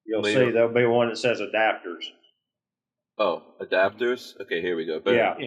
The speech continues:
Speaker 3: there it is.
Speaker 2: Okay, here we are.
Speaker 1: There,
Speaker 2: Yeah.
Speaker 1: there's one of them, the Varioso.
Speaker 2: Yeah.
Speaker 1: <laughs> And then we've got, like, the half twenty-eights and all that jazz.
Speaker 2: Yeah.
Speaker 1: I was looking to see if I had one of them in here.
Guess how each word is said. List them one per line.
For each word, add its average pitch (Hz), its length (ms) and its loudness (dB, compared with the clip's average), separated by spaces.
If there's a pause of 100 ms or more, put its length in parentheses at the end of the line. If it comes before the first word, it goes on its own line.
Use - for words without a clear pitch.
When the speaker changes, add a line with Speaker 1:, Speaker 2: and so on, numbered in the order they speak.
Speaker 3:
there 107 160 -8
it 92 80 -14
is. - 180 -20
Speaker 2:
Okay, 117 240 0
here 92 160 0
we 78 120 0
are. 117 160 2
Speaker 1:
There, 165 160 4
Speaker 2:
Yeah. - 120 2
Speaker 1:
there's 170 240 4
one 156 220 2
of 117 180 2
them, 127 200 -12 (400)
the 104 140 -16
Varioso. 135 800 2 (680)
Speaker 2:
Yeah. 139 380 -4
Speaker 1:
<laughs> - 80 -20 (920)
And 107 140 -8
then 127 220 0
we've 127 180 0
got, 143 240 2
like, 131 300 0
the 113 80 -2
half 127 320 -2
twenty-eights 120 840 0
and 107 80 -10
all 110 300 -4
that 117 180 0
jazz. 101 460 -8 (400)
Speaker 2:
Yeah. 85 260 -2
Speaker 1:
I - 60 -20
was 95 120 -20
looking 107 300 -12
to - 20 -20
see - 180 -16
if 104 140 -8
I 98 160 -2
had 104 140 0
one 101 240 -6
of 98 60 -6
them 104 180 -10
in 107 160 -10
here. 120 340 -4